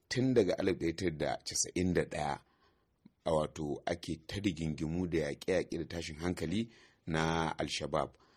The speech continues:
wato ƙungiyar da suke tafi da sha'anin ta'addanci a ƙasar da yin tarzoma iri daban-daban. To, wa'annan abubuwan su suka dabaibaye ƙasar, ya zamanto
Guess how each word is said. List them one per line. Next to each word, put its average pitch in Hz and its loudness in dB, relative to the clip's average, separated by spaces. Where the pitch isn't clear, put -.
wato 73 -2
ƙungiyar 82 2
da 64 -10
suke 69 -6
tafi - -4
da 78 2
sha'anin 73 -2
ta'addanci 80 2
a 71 0
ƙasar 80 -2
da 73 0
yin 73 0
tarzoma 73 -4
iri 78 -4
daban-daban. 73 -2
To, 85 2
wa'annan 98 6
abubuwan 131 10
su 110 2
suka 110 4
dabaibaye 98 10
ƙasar, 113 4
ya 90 0
zamanto 104 6